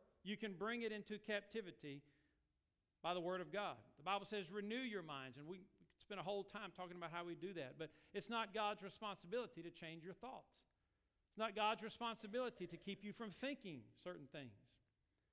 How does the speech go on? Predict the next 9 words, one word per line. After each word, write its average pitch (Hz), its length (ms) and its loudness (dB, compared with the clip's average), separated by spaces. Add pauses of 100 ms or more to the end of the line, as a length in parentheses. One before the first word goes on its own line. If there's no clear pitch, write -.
(720)
Neither 302 240 6
is 226 100 2
it 233 120 2
God's 240 280 6
responsibility 226 800 -2
to 196 80 -8
change 233 360 0
your 247 100 0
attitude. 233 560 0